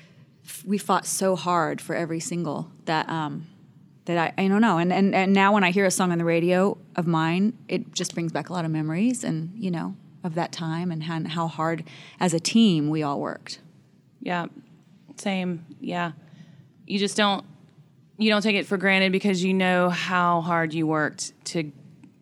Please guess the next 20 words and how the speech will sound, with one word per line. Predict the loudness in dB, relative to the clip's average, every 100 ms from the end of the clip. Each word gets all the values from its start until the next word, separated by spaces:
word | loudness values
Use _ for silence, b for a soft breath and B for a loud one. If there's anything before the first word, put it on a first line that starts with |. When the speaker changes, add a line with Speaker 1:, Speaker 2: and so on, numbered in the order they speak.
| -4
Speaker 2:
get | 2 2 2
there. | -2 -2 -2 -6 -10 B B B B B 0
And, | 2 4 4 2 0 -2 -10 -20 -20 -20 _ -20 -20 -20 _ -2
you | 2
know, | 4 4
that's | 2 0 0
what | 0 0
made | 0 0 2 2 0
our | 0
careers. | -2 -4 -2 -2 -4 -2
I |
mean, | 0 0
being, | -2 -2 -2 -4 -8 -20 _ _ _ _ -4
being | -4 -4
played | -2 0 0
on | 0
the | -2
radio | -2 -4 -4 -4 -4
is | -6
what, | -6 -4 -6